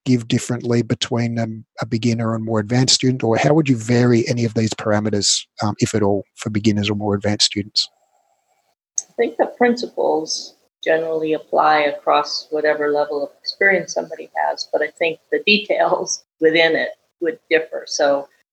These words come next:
Speaker 2: um, you know, a very experienced performer, um, who's probably self-talked their way through that task before, heard their coach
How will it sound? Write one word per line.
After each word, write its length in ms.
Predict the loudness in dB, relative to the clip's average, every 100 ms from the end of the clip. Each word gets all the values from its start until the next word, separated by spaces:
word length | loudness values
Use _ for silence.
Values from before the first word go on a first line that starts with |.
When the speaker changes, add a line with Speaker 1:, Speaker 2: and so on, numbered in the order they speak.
| _ _ _ -8
Speaker 2:
um, 220 | -6 -8 -14 _ -14
you 60 |
know, 220 | -4 -2
a 80 | -2
very 280 | 0 2 2
experienced 800 | -2 -8 0 2 4 2 -4 -12
performer, 680 | -14 -4 -2 -2 -2 -6 -8 _ _ _ _ _ -12
um, 260 | -10 -10 -14 _ _ _ _ _ _ _ _ -6
who's 220 | -6 -4
probably 1000 | 2 2 2 -4 -6 -6 -6 -10 -18 _ _ _ _ _ _ _ _ _ _ _ _ _ _ _ -10
self-talked 1040 | 0 0 0 -8 -20 _ -2 0 0 0
their 180 | -2 0
way 160 | 0 0
through 300 | -2 -6 2
that 360 | 2 2 -2 0
task 420 | 2 2 0 -8
before, 480 | -8 0 2 2 2
heard 300 | 0 0 0
their 160 | -2
coach 680 | -2 0 0 0 -4 -6